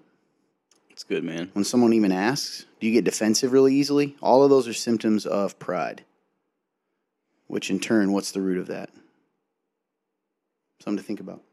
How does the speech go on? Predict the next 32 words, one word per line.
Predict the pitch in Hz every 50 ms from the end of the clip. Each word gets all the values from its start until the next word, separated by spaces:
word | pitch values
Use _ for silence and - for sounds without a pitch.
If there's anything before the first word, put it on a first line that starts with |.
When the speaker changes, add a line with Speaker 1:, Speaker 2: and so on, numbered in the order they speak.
| _ _
Speaker 1:
It's | _ - -
good, | - 117 117
man. | 107 95 92 90
I | 92
like | 95 98 95
that. | - 92 90 92 - - - - _ _ _ _ _
Speaker 2:
There | - 101
you | 98 95 92 95
go. | 101 104 98 92 85 80 - - - - - - - - -
Oh, | - 185 214 220 220 220 214 208 214 208 202 196
what | 180 170 165
else? | 139 - - - - -
Is | - - - -
there | - 107 113 117
anything | 117 113 113 113
else? | 117 113 - - _ _ _ _ - - _ _ _ _ _ _ _ _ _ _ - - _ _ - - - - - -
I | 107
want | 104 104 117 135 131 131 -
to | -
say | - - 147 139 135
something | - 139 139 139 - 123 123
else, | 127 123 -
but | - - 87
I | 69
shouldn't, | - - - - 101 101 107 - - _ _ _ _ _ _ _ _ _ _ _ _ _ - 101
because | 98 - - - 113 101 92 90 - -
the | 80 -
person | - - 120 107 - - 95 92 92 95 - - _ _ _ _ -
and | - - 92
or | 95 90
persons | - - 95 95 - - 85 82 92 -
could | - - - 90 90